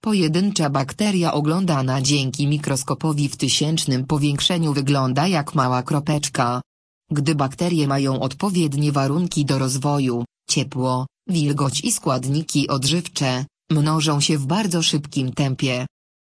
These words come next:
Na przykład niektóre bakterie rozmnażają się przez prosty podział,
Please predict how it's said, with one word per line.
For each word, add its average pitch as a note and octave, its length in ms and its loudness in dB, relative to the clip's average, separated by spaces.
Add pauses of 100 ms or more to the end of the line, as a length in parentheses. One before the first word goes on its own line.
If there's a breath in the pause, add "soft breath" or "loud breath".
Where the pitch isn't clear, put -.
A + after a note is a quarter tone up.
(100)
Na G#3+ 160 2
przykład D3+ 560 -2
niektóre C#3+ 520 0
bakterie C#3+ 520 0
rozmnażają C#3+ 800 0
się D3+ 160 2
przez C#3+ 280 0
prosty A#3+ 420 -2
podział, C3+ 600 0